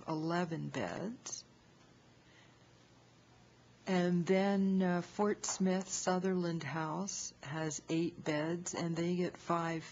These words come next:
fifteen, five hundred fifteen thousand. And the shelter in Yellowknife, Allison McAteer House that we operate is twelve beds, and they are appropriately funded, in my view,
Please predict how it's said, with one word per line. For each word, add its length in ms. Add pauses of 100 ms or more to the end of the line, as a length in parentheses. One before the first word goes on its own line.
fifteen, 880 (960)
five 520
hundred 200
fifteen 520
thousand. 580 (760)
And 520 (160)
the 160
shelter 500
in 140
Yellowknife, 680
Allison 460
McAteer 680
House 360
that 240
we 240
operate 720
is 240
twelve 520
beds, 560 (600)
and 280
they 280
are 460
appropriately 720
funded, 480
in 160
my 240
view, 340